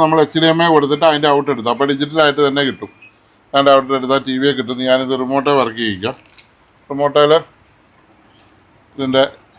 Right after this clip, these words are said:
സെറ്റിങ്സ് കണ്ടോ, വോളിയം കൂടുന്നു, കുറയുന്നു. ഓക്കെ, കണ്ടോ, Netflix,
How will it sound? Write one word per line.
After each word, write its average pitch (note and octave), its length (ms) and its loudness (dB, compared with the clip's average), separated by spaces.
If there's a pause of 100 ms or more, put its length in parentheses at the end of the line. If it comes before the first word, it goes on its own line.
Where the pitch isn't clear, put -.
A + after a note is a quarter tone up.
(320)
സെറ്റിങ്സ് B2 440 -8
കണ്ടോ, A2 240 -2
വോളിയം A#2+ 300 -2
കൂടുന്നു, A#2 260 -6 (100)
കുറയുന്നു. A#2 420 -4 (880)
ഓക്കെ, B2+ 220 -6 (1040)
കണ്ടോ, F2+ 240 -10 (2750)
Netflix, C3+ 400 0